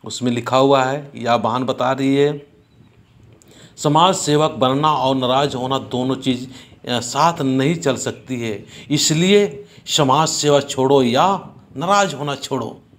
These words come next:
बहुत बेहतर, कितना सुंदर, कितना सुंदर बता रही है।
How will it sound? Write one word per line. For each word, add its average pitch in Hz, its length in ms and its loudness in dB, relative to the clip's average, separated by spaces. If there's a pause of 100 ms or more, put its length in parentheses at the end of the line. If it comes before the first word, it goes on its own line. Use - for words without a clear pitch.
(140)
बहुत 123 360 -6
बेहतर, - 440 -10 (340)
कितना 156 320 0
सुंदर, 151 420 -4
कितना 156 400 -8
सुंदर 151 380 -4
बता 117 340 -6
रही 117 280 -8
है। 101 140 -10